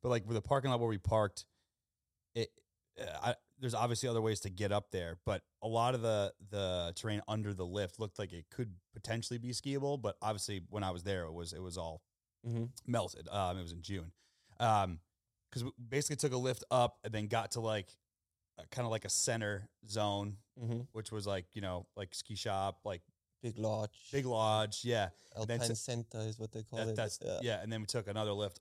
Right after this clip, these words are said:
Speaker 1: up,
Speaker 2: Yeah.
Speaker 1: um, and then skied off that. But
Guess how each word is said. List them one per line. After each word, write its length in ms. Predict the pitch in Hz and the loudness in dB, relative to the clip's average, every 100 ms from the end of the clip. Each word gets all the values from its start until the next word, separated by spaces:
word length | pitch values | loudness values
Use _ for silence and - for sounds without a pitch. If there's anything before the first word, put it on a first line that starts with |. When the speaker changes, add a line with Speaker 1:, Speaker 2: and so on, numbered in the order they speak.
| - | -2
Speaker 1:
up, 300 | 104 92 - | -2 -2 -8
Speaker 2:
Yeah. 240 | - 107 107 - - | -8 -6 -8 -12 -2
Speaker 1:
um, 560 | 101 98 95 92 92 - | 2 2 2 -2 -4 -8
and 160 | 95 | -6
then 160 | 95 92 | -4 -4
skied 400 | - - 98 82 - _ _ _ _ _ - | -6 -6 -6 -8 -16 _ _ _ _ _ -4
off 220 | 107 95 | -4 -2
that. 280 | 107 90 - | -2 -2 -4
But 320 | 113 110 - | 0 0 0